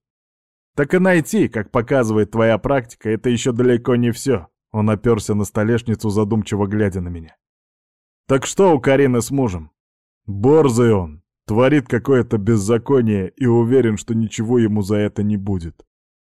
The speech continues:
Беспокоит, что дочь уже собирался забрать силой, да Карина сбежала к отчиму". "Там связи особенные", кивнул Рус, "потому и борзый. Я, когда следил за его карьерой, замечал, что всё более респектабельные клиенты у него появляются.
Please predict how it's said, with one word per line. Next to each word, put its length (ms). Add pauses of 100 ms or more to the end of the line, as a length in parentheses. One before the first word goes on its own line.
(280)
Беспокоит, 680
что 200
дочь 240
уже 180
собирался 580
забрать 420
силой, 320
да 160
Карина 420
сбежала 520
к 140
отчиму". 520 (1300)
"Там 240
связи 440
особенные", 800 (220)
кивнул 440
Рус, 400
"потому 480
и 40
борзый. 520 (200)
Я, 240
когда 300
следил 380
за 140
его 200
карьерой, 560
замечал, 560
что 220
всё 180
более 360
респектабельные 840
клиенты 460
у 40
него 240
появляются. 840